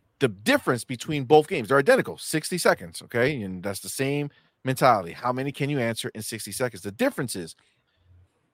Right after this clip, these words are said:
for lightweight, the questions that are asked are mixed. So you'll have questions that are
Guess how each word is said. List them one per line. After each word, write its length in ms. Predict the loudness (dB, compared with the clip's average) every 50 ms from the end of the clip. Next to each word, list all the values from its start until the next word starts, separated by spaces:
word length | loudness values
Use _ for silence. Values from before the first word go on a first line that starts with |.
| _ _
for 160 | 0 0 0
lightweight, 760 | 2 2 4 6 6 6 4 2 0 0 0 0 0 -2 -4 _ _ _ _ _ _ _ _ _
the 100 | 0 0
questions 560 | 0 0 2 4 4 4 2 0 -6 -6 -6 -6
that 100 | -2 -2
are 140 | -2 0 2
asked 600 | 2 4 4 4 4 2 0 -4 -8 -10 -12 _ _ _ -2
are 160 | 0 0 0 0
mixed. 800 | -2 -4 -6 -4 -4 -4 -6 -6 _ -10 -8 -8 -10 -12 -16 -20 _ _ _ _ _ _ _ _ _ _
So 320 | -12 -6 2 6 8 8 8
you'll 280 | 8 6 6 4 4
have 440 | 4 2 0 2 2 2 2 0 -4
questions 640 | -4 -2 -2 -2 -2 -4 -8 -8 -8 -8 -10 -6 -2
that 160 | 0 2 2
are 260 | 4 2 2 0 -2